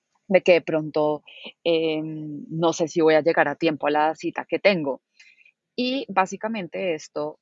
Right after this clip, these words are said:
crea muchos síntomas físicos como fatiga, irritabilidad, dolor de cabeza y sobre todo estar hipervigilante todo el tiempo. La hipervigilancia es como estar esperando que algo terrible vaya a pasar, ¿no? Entonces estoy ahí como un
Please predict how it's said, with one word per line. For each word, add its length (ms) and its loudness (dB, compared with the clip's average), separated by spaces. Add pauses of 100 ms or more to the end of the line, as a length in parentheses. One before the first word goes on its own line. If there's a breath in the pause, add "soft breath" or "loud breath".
crea 400 0
muchos 360 -6
síntomas 440 -4
físicos 500 -6
como 220 -4
fatiga, 800 0
irritabilidad, 960 0
dolor 280 -6
de 120 -10
cabeza 600 0 (120)
y 80 -8
sobre 260 -2
todo 300 2
estar 340 0 (120)
hipervigilante 920 0
todo 220 0
el 120 -6
tiempo. 340 0 (580 loud breath)
La 140 6
hipervigilancia 840 -2
es 140 -2
como 400 -8
estar 300 0
esperando 460 0
que 100 -4
algo 180 -4
terrible 380 -2
vaya 180 -4
a 40 -12
pasar, 360 -2
¿no? 160 -8
Entonces 320 -8
estoy 320 -4
ahí 260 2
como 360 0
un 280 -6